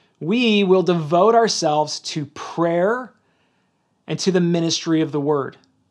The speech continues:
The twelve said, "We are gonna devote ourselves to two things, prayer, the ministry of the word."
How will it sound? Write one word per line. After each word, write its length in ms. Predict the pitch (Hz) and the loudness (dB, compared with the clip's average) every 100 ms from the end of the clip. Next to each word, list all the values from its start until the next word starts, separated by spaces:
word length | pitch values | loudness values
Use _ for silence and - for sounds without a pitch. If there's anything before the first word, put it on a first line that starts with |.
| _ _ - | _ _ -6
The 80 | 151 | -6
twelve 500 | - 170 180 202 180 | 0 4 4 2 0
said, 500 | - 147 131 143 143 _ _ | -4 -4 -4 -8 -14 _ _
"We 200 | 175 165 | -4 0
are 120 | 175 185 | 2 2
gonna 140 | 185 | 2
devote 240 | 160 160 | 2 2
ourselves 300 | 156 143 143 - | 0 -2 -4 -6
to 60 | |
two 220 | 131 143 | -10 -10
things, 540 | 135 131 120 113 - - _ _ _ | -10 -12 -14 -16 -20 -20 _ _ _
prayer, 500 | - 180 156 170 165 _ _ _ _ _ _ _ _ _ _ | -6 -4 -2 -4 -10 _ _ _ _ _ _ _ _ _ _
the 60 | 143 | -8
ministry 420 | 147 147 139 147 | -6 -6 -6 -6
of 60 | 139 | -6
the 80 | 135 | -6
word." 320 | 131 120 | -8 -10